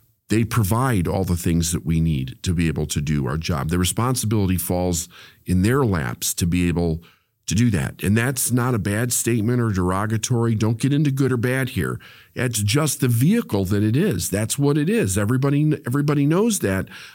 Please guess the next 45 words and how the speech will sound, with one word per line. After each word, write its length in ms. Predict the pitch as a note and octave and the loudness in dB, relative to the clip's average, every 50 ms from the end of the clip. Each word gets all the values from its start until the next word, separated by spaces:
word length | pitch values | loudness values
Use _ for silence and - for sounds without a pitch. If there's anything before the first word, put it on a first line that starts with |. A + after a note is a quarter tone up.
| - - | -10 -6
on 200 | - A2+ A#2 A2+ | -2 0 0 0
some 300 | G2+ - - G#2+ G#2+ G#2+ | 0 0 0 0 2 2
level. 440 | A2 C3 E3 F#3+ E3 G#2 - - - _ _ _ _ _ _ _ _ _ _ _ _ _ _ _ _ _ - | 2 2 2 0 0 -2 -2 -4 -8 _ _ _ _ _ _ _ _ _ _ _ _ _ _ _ _ _ -10
But 380 | - G#2 B2 B2 A#2+ A#2+ - - - - _ _ _ _ _ - | -6 -2 -2 0 -2 -2 -6 -8 -18 -20 _ _ _ _ _ -2
it, 220 | C#3+ C3+ B2+ C3+ - - - - - | 0 0 -2 -4 -10 -16 -18 -10 -6
it 320 | - C3+ A2+ - C3+ - - | -4 -2 -4 -4 -6 -8 -4
causes 560 | - G#2+ C#3+ E3+ G3 A3+ A#3 A3+ A3+ F3+ E3 | 0 0 2 2 2 2 0 -2 -2 -2 0
us 160 | C3 A#2+ - | 0 -2 -2
to 180 | - - C3 A#2+ | 0 0 0 2
interpret 460 | A2+ A2 - D#3 G3 F#3+ - C#3 - | 2 2 2 0 0 0 0 -2 0
the 80 | G#2 | 0
world 360 | G2+ A#2 C#3+ E3+ D#3 B2 F#2+ F#2 | 2 2 2 2 0 0 -2 -2
thinking 380 | - A#2+ A2 G#2 - G#2 A2 G#2 | -2 -2 -2 -2 0 0 2 2
that 120 | G2+ F#2+ - - | 0 0 -2 -4
I 140 | F#2 G#2+ A#2+ | -2 -2 0
have 180 | C3 B2+ B2 | 0 -2 -2
to 120 | B2+ G#2 A2 | -2 -2 -2
have 120 | A2 G2 | 0 0
somebody 380 | - - A2+ A2 A2 A2 G#2+ G2+ | 0 0 0 0 0 0 0 0
else 180 | F#2+ G2 G2 | 0 0 -2
do 180 | - - A2 A2+ | 0 0 0 0
something 380 | G#2+ - G#2+ F2+ F#2 F#2 F2+ E2 | 2 0 0 -2 0 0 0 0
for 140 | - F2+ | 0 0
me 160 | E2 E2+ E2+ E2 | 2 2 2 0
so 180 | - - F2 | 0 0 0
that 100 | E2+ E2 | 0 0
I 140 | D2+ E2 F2+ | 0 -2 -2
can 180 | E2 - E2 D#2 | -2 -2 0 0
move 140 | E2 E2 | 0 0
forward. 420 | D#2+ - F#2 F2 D#2+ D2 C#2+ D2+ F2+ | -2 -2 -2 -2 0 0 0 0 0
You 80 | A2 | 2
do 140 | A2 G2 G#2 | 2 2 2
not. 440 | F#2+ F#2+ E2 C#2+ C2 - - - - _ _ _ _ _ _ _ _ _ - | 0 0 0 -2 -6 -8 -10 -14 -14 _ _ _ _ _ _ _ _ _ -4
You 120 | G#2+ A2 | 0 0
do 140 | G#2 G2 G2 | 2 2 2
not. 400 | F2+ F2 D2+ C2 A1+ - - - - _ _ _ _ _ _ _ _ _ _ _ _ _ _ _ | 0 0 -2 -4 -6 -10 -14 -16 -16 _ _ _ _ _ _ _ _ _ _ _ _ _ _ _
What 160 | - A2+ C#3 | -2 0 0
did 160 | E3+ G3+ D#3+ D3 | 2 2 2 2
you 140 | E3 D#3 | 2 2
do 200 | B2+ A#2 A#2+ A2+ | 2 2 2 2
with 220 | G#2+ G#2 G2 E2+ F2+ | 2 2 0 0 0
your 120 | F#2 F2+ | 0 0
life 300 | E2+ D#2+ D2 C#2+ D2+ - | 0 0 -2 -2 -4 -4
this 260 | - C#2 C2+ - - | -4 -6 -6 -6 -6
year? 320 | - G#1 G1+ G1+ - - | -6 -6 -8 -8 -12 -16